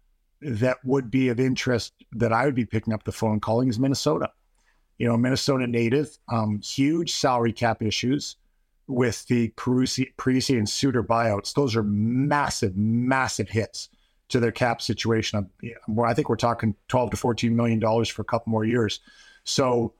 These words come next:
would you be interested in bringing the quality veteran like Blake Wheeler back for a year? And if you're Winnipeg, you absorb some of that cap hit.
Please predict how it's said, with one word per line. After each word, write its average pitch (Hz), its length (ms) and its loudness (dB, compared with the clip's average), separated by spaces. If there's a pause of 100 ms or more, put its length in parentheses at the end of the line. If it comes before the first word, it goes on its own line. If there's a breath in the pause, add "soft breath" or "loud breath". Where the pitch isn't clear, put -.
(240)
would 131 140 2
you 151 80 2
be 147 140 2
interested 131 760 0
in 117 480 -2 (160)
bringing 123 400 0
the 113 60 2
quality 123 420 0
veteran 117 520 0 (400)
like 127 240 0
Blake 120 240 0
Wheeler 127 280 2
back 117 300 0
for 113 180 0
a 110 40 0
year? 117 560 2
And 117 380 2
if 107 100 -2
you're 113 460 2
Winnipeg, 123 460 0
you 113 100 2
absorb 110 340 0
some 110 160 -2
of 104 60 -4
that 101 200 -2
cap 110 300 0
hit. 95 160 -6